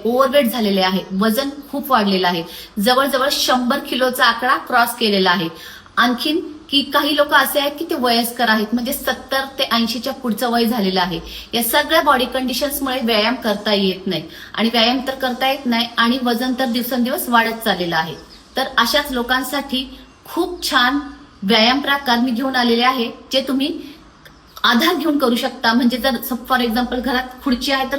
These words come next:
खुर्चीचा आधार घेऊ शकता, बेडचा आधार घेऊ शकता, टेबलचा आधार घेऊ शकता किंवा भिंतीचा आधार घेऊन हे व्यायाम प्रकार करू शकता.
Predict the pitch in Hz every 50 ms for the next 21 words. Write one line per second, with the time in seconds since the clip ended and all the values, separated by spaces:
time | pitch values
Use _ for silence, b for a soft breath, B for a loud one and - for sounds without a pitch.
0 | 277 - 277 220 202 262 240 277 277 254 240 269 254 247 226 254 240 - 269 226
1 | 233 - - 226 226 233 226 B B B B B B - 208 247 262 247 247 302
2 | 277 247 226 285 240 240 220 247 233 - 262 226 - - - 226 233 - - 240
3 | 240 220 262 269 269 - 285 254 233 262 240 226 233 240 226 254 240 - - 269
4 | 285 - 311 302 349 359 349 320 285 240 269 254 262 240 214 202 214 214 220 208
5 | 233 277 320 B B B B B B - 247 240 233 220 214 220 240 226 233 240
6 | 240 294 302 311 262 233 226 - - 208 - - 202 208